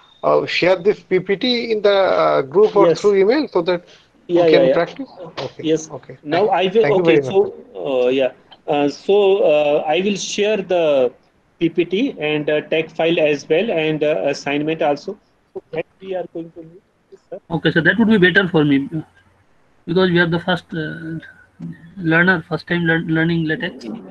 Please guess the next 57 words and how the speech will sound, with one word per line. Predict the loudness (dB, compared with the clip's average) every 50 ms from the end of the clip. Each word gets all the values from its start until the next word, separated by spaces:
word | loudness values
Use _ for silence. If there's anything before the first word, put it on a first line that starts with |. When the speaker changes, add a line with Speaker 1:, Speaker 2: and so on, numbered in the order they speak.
| -4
Speaker 2:
Yes, | 0 2 4 4 2 2 0 2
yes. | 2 2 2 0 -6 -10 -6
Speaker 3:
If | -6 -6 -6 -6
you, | -8 -6 -4 -4 -4
if | -4 -2
you, | -2 -2 0 -2 -2 -4 -6 -8 -10 -12 -14 -18 _ _ _ _ _ _ _ _ _ _
uh, | -16 -14 -12 -14 -14 -16 -20 _ -4
provide | -2 0 2 2 2 4 4
us | 2 2 0
P | -4 -6 -4
P | -2 -4 -2
T, | 0 0 0 0 -2 -4 -6 _ _ _ -4 -2
then | 0 0 -2 -2 -4
it | -4 -4 -4
would | -2
be | -2 -2
better | 0 -2 -2 0 0 -2 -2
to | 0 -2 -2 -2 -2 -2 0
Speaker 2:
Yeah, | 2 2 2 2 0 0 -2 -4 -4 -4 2
we | 2 2 4
will | 4 2 2
Speaker 3:
practice | 2 0
Speaker 2:
pro-, | 2 2 2 0
Speaker 3:
commands. | -2 -8 -10 -12 -6 -2
Speaker 2:
I | 0 0 2 2
will | 2 0
just | 0 2 2 0 0 0
now | 0 2 2 4
I | 4 4
will | 2 2 0
send | 0 -2 -2 -2 0 0
the | -2 -2
P | 0 -2 -4
P | -4 -6 -8
T | -6 -4 -4 -4 -2
and, | -2 -2 -2 0 2
uh, | 4 4 4 4 0 -4 -16 _ _ _ _ _ -2
I | 0
will | 2 4 4 4
also | 4 2 2 0 0 0
share | 0 0 0 0 2
the | 2 0 0
tag | 0 -2 -2 -2 -2
file | -2 -2 -2 -2
so | -2 -2 -2 0
that | 2 2 2 2 2 0
you | -2 -2
could | 0 0 0 2
look | 2 2 0 0 -4
into | -6 -6 -6 -10 -4 -2
the | -2 -2 -2
codes, | -4 -6 -2 -2 -2 -2 -2 0 -2
uh, | -2 0
how | 0 0 0 0
they | 0 0 0
are | 0 0
written. | -2 -4 -6 -6 -6 -6